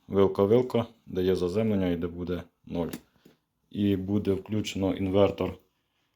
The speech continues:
в одну розетку, яка за-, буде працювати в одному колі разом з котлом. Попередньо, е, потрібно вимкнути автомат живлення всієї квартири.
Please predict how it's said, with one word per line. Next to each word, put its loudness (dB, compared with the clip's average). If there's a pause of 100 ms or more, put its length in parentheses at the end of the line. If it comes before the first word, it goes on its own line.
(220)
в -4
одну 6
розетку, 2
яка 2 (320)
за-, 0 (260)
буде 2 (340)
працювати 2
в 2
одному 4
колі 4
разом 6
з -6
котлом. -4 (1600)
Попередньо, 4 (880)
е, 2
потрібно 2
вимкнути 2 (420)
автомат 2
живлення 4
всієї 0
квартири. -2